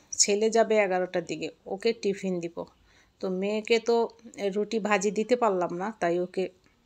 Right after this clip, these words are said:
চিকেন রোল ভেজে দিলাম আর শসা কেটে দিলাম, টিফিন নিয়ে যাবে। ছেলের সময় আছে তাই। তো এই জন্য আমি পেঁয়াজ কুচিগুলো দিয়ে দিলাম। আর এই আলু ভাজিটা আমার কাছে দারুণ লাগছিল,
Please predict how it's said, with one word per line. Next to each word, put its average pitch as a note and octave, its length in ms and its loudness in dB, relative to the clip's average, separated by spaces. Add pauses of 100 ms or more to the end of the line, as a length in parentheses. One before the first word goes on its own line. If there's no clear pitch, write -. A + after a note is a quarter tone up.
(640)
চিকেন G3+ 340 2
রোল F#3+ 200 4
ভেজে F#3+ 320 -2
দিলাম G3 400 -2
আর E3 120 -6
শসা F3 340 -6
কেটে F3 280 -4
দিলাম, E3+ 260 -6 (120)
টিফিন E3+ 380 -8
নিয়ে E3 180 -4
যাবে। E3 300 -6 (680)
ছেলের G3+ 360 2
সময় F#3+ 420 0
আছে G3+ 280 -2
তাই। E3+ 300 -6 (600)
তো F#3 100 0
এই F#3 140 0
জন্য G#3 300 -2
আমি G3 220 -2
পেঁয়াজ G3+ 380 2
কুচিগুলো G#3 600 0 (400)
দিয়ে G3 240 0
দিলাম। F#3 400 0 (360)
আর F3+ 220 -2 (100)
এই G3+ 200 0
আলু G#3+ 360 0
ভাজিটা F#3+ 460 -2
আমার F3+ 260 -8
কাছে G#3 200 -2
দারুণ F#3+ 400 -2
লাগছিল, G3+ 480 -4